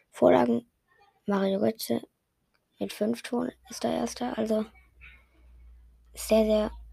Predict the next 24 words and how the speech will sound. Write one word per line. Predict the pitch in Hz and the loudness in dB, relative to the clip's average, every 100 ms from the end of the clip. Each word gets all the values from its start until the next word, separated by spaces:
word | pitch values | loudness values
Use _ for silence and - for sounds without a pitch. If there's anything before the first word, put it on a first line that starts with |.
| - - | -20 -14
spannend | - - - 202 - - _ | -12 -8 -4 -4 -4 -10 _
alles. | - 208 - - - _ _ _ _ _ _ _ | -4 -4 -6 -14 -18 _ _ _ _ _ _ _
Ja. | - 196 - _ _ _ _ _ _ - - - _ _ _ _ _ _ - | -8 -6 -8 _ _ _ _ _ _ -12 -12 -18 _ _ _ _ _ _ -4
Genau, | 240 220 | 0 2
das | 214 - - _ _ | 0 -4 -12 _ _
nächste | 208 208 254 - - - _ - | -2 -2 -2 -4 -2 -4 _ -12
Spiel | - - - - 294 302 - - _ _ | -6 -6 -6 0 2 2 0 -14 _ _
hier | - - - - - - - | -6 -2 -2 -6 -20 -20 -2
in | 277 | 2
der | 277 226 | 2 0
Champions | - 277 349 - - | -2 -2 -2 -4 -6
League. | - - _ _ _ _ | -10 -16 _ _ _ _
Da | 214 214 - _ _ | 2 2 -2 _ _
gehen | - 226 233 - _ | 4 4 4 -4 _
die | - 220 - _ _ | -4 -4 -6 _ _
Spiele | - - - - _ - 339 302 | -6 -4 -4 -6 _ 0 4 4
ja | - - | 2 -2
jetzt | 208 220 - - - _ _ _ _ _ _ - - _ _ _ _ _ _ _ | -4 -6 -10 -14 -16 _ _ _ _ _ _ -20 -20 _ _ _ _ _ _ _
los. | - 190 208 220 - - | -4 0 0 0 -6 0
Genau, | 269 | 0
und | - 220 | 2 0
zwar | 220 202 | 2 2
morgen | 196 214 277 285 269 | 4 4 4 4 2
spielt | - - 277 254 - - | 2 0 2 2 -2 -8